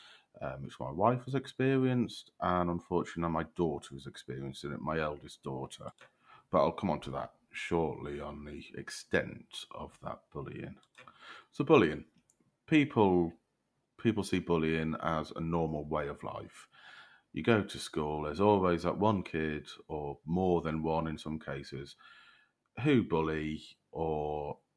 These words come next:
are bullied, and it's se-, seen as normal. Now, there's some quite shocking statistics which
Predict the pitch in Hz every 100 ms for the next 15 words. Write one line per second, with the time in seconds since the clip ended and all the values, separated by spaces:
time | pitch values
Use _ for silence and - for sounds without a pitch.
0 | - 78 73 80 78 82 - - - _
1 | - - _ _ _ - 78 73 73 71
2 | - - _ _ _ _ _ _ - 82
3 | - - - - - - - 120 - 110
4 | 104 104 143 165 95 67 - _ _ _
5 | - - - 92 95 92 92 92 - _
6 | _ _ _ - 101 101 113 107 101 -
7 | - 151 - - 131 117 107 101 135 135
8 | - 67 64 - - - - - - -
9 | _ _ 87 87 - - -